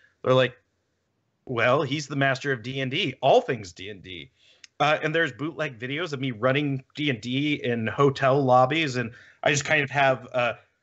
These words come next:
Kobold Press prepared, and I just start running D and D, and people start gathering, and I'm teaching D and D, uh, co-,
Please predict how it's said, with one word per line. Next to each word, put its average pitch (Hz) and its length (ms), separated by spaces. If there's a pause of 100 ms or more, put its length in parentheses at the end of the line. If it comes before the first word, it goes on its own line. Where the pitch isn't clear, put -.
(100)
Kobold 180 420
Press 156 320
prepared, 190 640
and 151 40
I 165 60
just 180 180
start 147 220
running 143 280
D 143 180
and 117 80
D, 131 240
and 135 100
people 147 300
start 131 220
gathering, 160 500 (300)
and 156 120
I'm 139 100
teaching 220 400
D 160 160
and 123 120
D, 127 500
uh, 127 280 (920)
co-, - 120